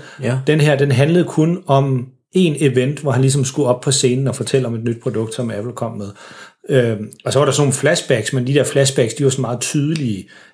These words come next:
Speaker 2: øh, at nu var vi gået tyve år tilbage i tiden, eller et eller andet. Men ellers så foregik den kun om det der. Så, så der er det ikke så vigtigt, at man, at man har den her, n-, hvad, hvad dato er det.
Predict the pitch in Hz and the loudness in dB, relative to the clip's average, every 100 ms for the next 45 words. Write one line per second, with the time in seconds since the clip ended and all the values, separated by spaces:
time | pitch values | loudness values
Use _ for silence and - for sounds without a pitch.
0 | - 120 110 131 123 135 131 120 110 117 | -8 -4 -2 -2 4 4 4 4 0 0
1 | 127 110 107 127 127 127 104 95 110 104 | 0 0 0 2 4 4 0 -4 -6 -4
2 | 107 107 120 110 104 90 160 165 113 110 | -4 -4 -6 -6 -8 -8 -4 -2 -2 -4
3 | 117 - - - - 131 127 170 160 156 | -8 -12 -20 -12 0 0 2 2 2 2
4 | 135 - - 151 147 147 123 147 135 120 | -2 -8 0 2 2 0 -2 0 0 0
5 | 107 107 - - 151 202 185 131 214 220 | -2 0 0 2 2 2 2 2 2 2
6 | - 151 123 127 - 110 131 113 127 113 | 2 2 2 0 -2 -4 -4 -4 -4 -4
7 | 113 - _ _ _ _ _ - 131 135 | -8 -16 _ _ _ _ _ -2 -2 2
8 | 123 104 135 127 127 127 127 117 113 135 | 0 2 0 0 0 2 2 0 -4 -6
9 | 139 139 139 135 127 117 127 120 131 135 | -2 -2 -2 0 0 2 0 2 4 4
10 | 135 117 110 131 | 2 0 0 0